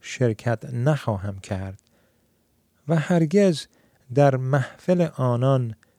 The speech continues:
نخواهم بود، زیرا ایشان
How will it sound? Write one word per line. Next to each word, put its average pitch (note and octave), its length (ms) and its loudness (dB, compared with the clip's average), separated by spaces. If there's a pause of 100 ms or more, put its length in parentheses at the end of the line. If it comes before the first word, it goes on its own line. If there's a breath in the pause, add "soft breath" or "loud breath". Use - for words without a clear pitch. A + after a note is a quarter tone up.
(200)
نخواهم A#2+ 680 -2
بود، G2 440 -8 (1000)
زیرا A2 640 4 (340 soft breath)
ایشان D3 600 0